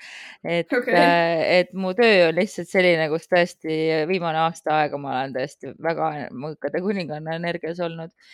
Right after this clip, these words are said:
Speaker 2: Mm.
Speaker 1: Äh, aga märkmed on siis järgmised, et ta on armastav ja lahke, kuigi esimesel kohtumisel või kuni te pole veel ta usaldust võitnud, näib ta
Speaker 2: Mhm.
Speaker 1: reserveeritud ja kriitiline.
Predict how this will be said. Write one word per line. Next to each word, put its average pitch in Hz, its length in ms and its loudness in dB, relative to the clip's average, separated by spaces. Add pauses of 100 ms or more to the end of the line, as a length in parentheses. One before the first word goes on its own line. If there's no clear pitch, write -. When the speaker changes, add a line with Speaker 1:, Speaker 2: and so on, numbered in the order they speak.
(140)
Speaker 2:
Mm. 240 420 -4
Speaker 1:
Äh, 180 480 2
aga 185 800 4
märkmed 226 400 2
on 180 120 -4
siis 185 160 -8
järgmised, 190 500 0
et 170 200 -4
ta 170 440 -2
on 180 340 -6
armastav 262 460 -4
ja 160 80 -4
lahke, 233 360 -4
kuigi 185 300 -4
esimesel 269 480 -4
kohtumisel 247 640 -6
või 185 140 -4
kuni 185 300 -4
te 156 100 -6
pole 170 460 0
veel 160 440 -2
ta 143 100 -6
usaldust 151 540 -10
võitnud, 180 480 -8
näib 214 260 -6
ta 269 100 -4
Speaker 2:
Mhm. - 180 -2
Speaker 1:
reserveeritud 180 680 -2
ja 285 60 -10
kriitiline. 156 680 -10